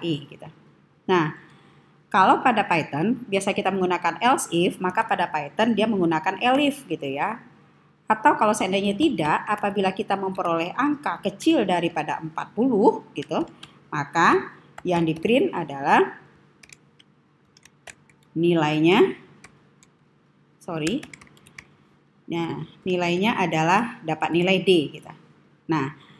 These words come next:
ini kita punya beberapa, jadi sebaiknya kita copy aja biar lebih cepat gitu ya. Oke, V, V. Oke, saya rasa satu lagi mungkin kali ya.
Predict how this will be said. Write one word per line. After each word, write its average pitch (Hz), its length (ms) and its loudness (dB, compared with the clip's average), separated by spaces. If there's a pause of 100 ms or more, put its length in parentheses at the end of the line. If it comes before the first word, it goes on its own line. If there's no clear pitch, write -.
(200)
ini 214 240 -2
kita 233 160 0
punya 240 160 2
beberapa, 214 560 2
jadi 185 160 -4
sebaiknya 202 560 -2
kita 185 160 -6
copy 180 400 -2
aja 208 320 0
biar 170 240 -6
lebih 165 240 -6
cepat - 400 -8
gitu 160 240 -8
ya. 185 240 -4 (1300)
Oke, 196 560 -6 (1200)
V, - 60 -12 (1900)
V. - 20 -20 (2250)
Oke, - 260 -18
saya - 240 -16
rasa 160 160 -14
satu 165 320 -12
lagi 160 240 -10
mungkin 151 320 -16
kali 151 320 -16
ya. 190 160 -12